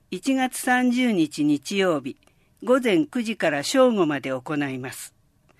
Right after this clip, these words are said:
一般利用開始前にグリーンパレス春日井をご覧いただけます。事前の予約などは不要です。なお、子ども屋内遊び場もご覧いただけますが、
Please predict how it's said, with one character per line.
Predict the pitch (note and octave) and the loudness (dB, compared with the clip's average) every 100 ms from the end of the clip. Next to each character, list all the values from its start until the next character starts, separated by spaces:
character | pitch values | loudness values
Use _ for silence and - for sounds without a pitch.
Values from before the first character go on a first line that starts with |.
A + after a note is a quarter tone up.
| _ _ _ _ _ _ - | _ _ _ _ _ _ -10
一 | F#3+ - | -10 -2
般 | C4 C4+ | 0 2
利 | C4+ C4+ | 2 2
用 | A3+ D#3+ | 2 0
開 | - G3 | 0 0
始 | G3 G#3 | -2 0
前 | G3 F3+ D3 | 2 2 0
に | C3+ - _ _ F3 | -4 -10 _ _ -6
グ | G3 | -2
リ | B3 C4+ | 2 2
ー | |
ン | C4 | 2
パ | B3+ | 2
レ | A3 | 0
ス | F3 - | -2 -6
春 | D#3 - | -8 -4
日 | G3+ G3 | 0 2
井 | F#3 | 2
を | F3+ D3+ | 0 -2
ご | - D#3+ | -4 -2
覧 | F3 F3+ | 2 2
い | E3+ | 0
た | D#3 | -2
だ | D3 | -4
け | D3 C3+ | -4 -8
ま | A#2+ | -10
す。 | - - _ _ _ _ _ _ _ _ _ _ _ - | -14 -18 _ _ _ _ _ _ _ _ _ _ _ -14
事 | E3+ F#3+ | -6 -2
前 | C4 C4+ | 0 4
の | C4+ C4 | 4 2
予 | B3 | 2
約 | A#3+ A#3+ A#3+ | 0 0 0
な | A#3+ | 2
ど | G3+ | 2
は | - | -2
不 | - - | -2 -4
要 | D#3 D#3+ D3+ | -4 -4 -6
で | C3+ | -10
す。 | - - _ _ _ _ _ _ | -12 -18 _ _ _ _ _ _
な | - A3+ A3+ | -2 0 2
お、 | E3+ - _ | 0 -6 _
子 | - G#3 | -8 -2
ど | B3 | 0
も | B3+ B3+ | 2 0
屋 | A3 B3+ | -2 -2
内 | B3+ B3+ B3+ | 0 2 0
遊 | B3 B3 A3 | -2 -2 -2
び | F#3+ | -2
場 | D#3+ D3 | 0 0
も | C#3+ C#3 _ _ | -2 -6 _ _
ご | E3 D#3+ | -6 0
覧 | F#3 F#3+ | 2 2
い | F3+ | -2
た | F3 D#3+ | -2 -4
だ | E3 | -2
け | F3 | -4
ま | E3+ | -4
す | D#3+ D3+ | -4 -6
が、 | C3 | -6